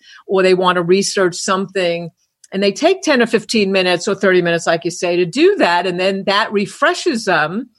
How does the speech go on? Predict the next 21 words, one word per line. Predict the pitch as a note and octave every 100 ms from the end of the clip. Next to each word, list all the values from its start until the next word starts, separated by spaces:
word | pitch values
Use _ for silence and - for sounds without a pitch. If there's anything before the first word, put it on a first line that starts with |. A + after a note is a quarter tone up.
| _ _ _
to | -
go | G#3+
back | G#3 G#3+ G#3+
to | A3 G#3+
work, | C#4+ D#4+ D4
it's, | B3 - -
it's | G3+ G#3+
all | - A3+
good. | D#4 F#4 F3+ - _ _ _ _ _
Uh, | G#3+ G3+ F#3+
it's | - G#3+
when | G#3 B3 A#3+
it | A3+
becomes | A#3 G#3+ D4+ F4+ B3 G#3+
excessive, | - G#3 - C4+ A#3 - C#3+ - -
like | F#3 F#3+ F#3+
you, | F#3 F3+ - F#3+
you | F#3 F3
said, | - B3+ G#3 A#2+ -
and | G#3 G#3+
only | B3+ D#4 E4 C4 A#3+ A#3 A#3+